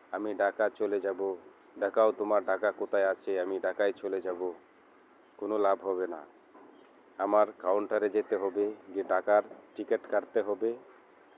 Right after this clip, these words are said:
তারপরে আমাকে বাসওয়ালা, বাসের হেল্পার আমাকে নামিয়ে দিবে যে, "ভাই, ঢাকা এসেছি,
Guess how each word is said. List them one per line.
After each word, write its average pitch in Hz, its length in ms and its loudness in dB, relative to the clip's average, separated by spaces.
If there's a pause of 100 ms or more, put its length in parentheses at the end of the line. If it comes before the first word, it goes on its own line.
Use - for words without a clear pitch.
(140)
তারপরে 107 580 2 (2000)
আমাকে 120 520 0 (1300)
বাসওয়ালা, 117 580 0 (340)
বাসের 98 380 -2
হেল্পার 101 320 2
আমাকে 101 360 0
নামিয়ে 104 300 2
দিবে 98 260 0
যে, 95 120 -2
"ভাই, 104 240 4
ঢাকা 95 240 0
এসেছি, 139 500 -2